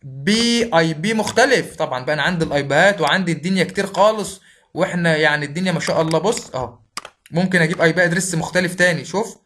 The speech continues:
يعني ممكن اجيب اي بي ادريس تاني مختلف اهوت، اجي على الفي بي ان ده أخ-، اختار دوت مثلا اهو، هنقول بيست كده وهنقول ابلاي،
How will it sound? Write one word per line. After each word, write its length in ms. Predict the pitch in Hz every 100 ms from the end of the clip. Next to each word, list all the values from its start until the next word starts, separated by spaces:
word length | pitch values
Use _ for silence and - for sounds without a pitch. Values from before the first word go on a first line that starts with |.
| _ _ -
يعني 180 | 139 147
ممكن 300 | 170 160 143
اجيب 240 | 160 165
اي 120 | 139
بي 120 | 151
ادريس 320 | 147 156 160 -
تاني 160 | 160
مختلف 440 | 143 - 156 170 127
اهوت، 300 | 143 170 160
اجي 140 | 139
على 180 | 127 127
الفي 200 | 123 143
بي 120 | 127
ان 100 | 139
ده 180 | - 123
أخ-، 160 | -
اختار 280 | 117 - 139
دوت 280 | 135 151 151
مثلا 320 | 139 131 120
اهو، 240 | 131 202 - _ _ _ _ - - _ - _ _ - - - _ _ 131
هنقول 180 | 135
بيست 260 | 131 143 -
كده 380 | 151 180 202 - _ _ - - - 127
وهنقول 320 | 120 147 131
ابلاي، 380 | 131 139 190